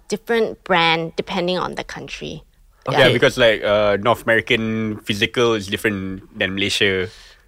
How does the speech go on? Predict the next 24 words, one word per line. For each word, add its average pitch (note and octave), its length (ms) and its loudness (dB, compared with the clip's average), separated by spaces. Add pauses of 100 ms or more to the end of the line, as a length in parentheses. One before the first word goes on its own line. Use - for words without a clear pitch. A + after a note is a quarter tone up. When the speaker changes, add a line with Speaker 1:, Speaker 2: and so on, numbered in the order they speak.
(180)
Speaker 3:
So F#2 480 -2 (160)
hence, G2 320 -10 (160)
di-, G2+ 180 -10
maybe G#2 220 -4
different G2 480 -8
type D2 160 -6
of F#2+ 80 -8
machine, D#3 320 -6
if - 80 -6
I'm G#3+ 80 0
not G3 160 -2
Speaker 1:
Mm. - 80 -4
Speaker 3:
mistaken. - 240 -4 (160)
Speaker 1:
Yeah, A#3 320 4
they C4+ 160 6
have B3+ 180 2
different, C4+ 380 -2
I A#3 80 4
guess, B3 160 2
partnerships - 720 -2
in F3+ 80 -2
that D3+ 160 6
Speaker 3:
Ah, A2 320 8
Speaker 1:
sense. A2+ 60 8